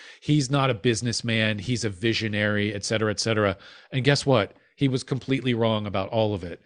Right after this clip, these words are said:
He was the sort of person who never hears the word no. And everything that he did ended up being a, a failure, except that he and about ten or fifteen or twenty people, uh, twenty thousand years later,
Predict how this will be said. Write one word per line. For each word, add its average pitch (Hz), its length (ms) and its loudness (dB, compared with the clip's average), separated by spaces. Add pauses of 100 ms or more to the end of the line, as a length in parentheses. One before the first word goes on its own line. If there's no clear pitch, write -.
(240)
He 151 140 4
was 151 160 4
the 131 100 -4
sort 135 200 2
of - 80 -4
person 127 320 -2
who 117 100 -2
never 117 300 2
hears 131 240 2
the 117 100 0
word 104 280 -2
no. 98 500 -2 (680)
And 123 480 2
everything 139 480 4
that 123 140 -2
he 139 100 -2
did 120 480 2
ended 123 220 -2
up 117 180 2
being 110 340 -4 (240)
a, 117 120 -8 (100)
a - 60 -2
failure, 101 420 4 (720)
except - 720 4 (340)
that 131 220 2
he 165 380 2
and 139 100 2
about 123 340 0 (400)
ten 151 220 0
or 147 60 0
fifteen 147 420 -4
or 127 60 -4
twenty 139 280 0
people, 131 520 -2 (840)
uh, 117 180 2
twenty 151 340 2
thousand 147 400 4
years 123 240 0
later, 117 460 0